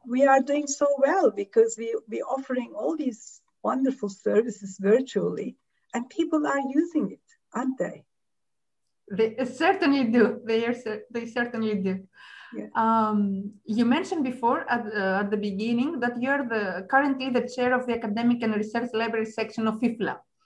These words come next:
Speaker 2: for a few years now. I'd
Speaker 1: Yeah.
Speaker 2: like, um, to, uh, start this set of questions about ifla asking you, what was, uh, your motivation to voluntarily participate in an international organization?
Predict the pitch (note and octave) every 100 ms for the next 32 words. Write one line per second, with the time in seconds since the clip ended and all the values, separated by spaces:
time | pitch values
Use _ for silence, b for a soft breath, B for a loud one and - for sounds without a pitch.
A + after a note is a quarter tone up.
0 | _ _ _ - G#3+ A3 A3+ G3+ F#3 F#3
1 | F3+ D3+ - B B B B - B3 A#3+
2 | D#4+ - - - C#4 C4+ B3 A3 G#3 G3
3 | G3 _ _ - A3 G#3 G3+ G3 F#3+ F#3+
4 | - D4+ D#4+ A3+ B3+ - C4 C4 - A#3
5 | A#3 G#3+ G3+ G3+ F#3+ G3+ A3+ B3 A3 G3+
6 | B3 C#4+ - C#4 C4 B3+ A3+ G3+ G3+ -
7 | G#3+ D#4 F#4+ D4 D#4 D#4+ - - - A#3
8 | A3 G#3 B3 A#3+ A#3 G#3+ C#4 C#4+ - F#3
9 | D#3+ - G#3 G3+ F#3+ G3+ C4+ C4 B3+ A#3+
10 | A#3+ A#3 A3 G#3+ A#3+ - - G3+ G3 -
11 | - G#3 G3+ G3 G3 G3+ G3+ G3 F#3+ F#3
12 | F3+ F3+ E3+ D#3+ D#3 D3 D3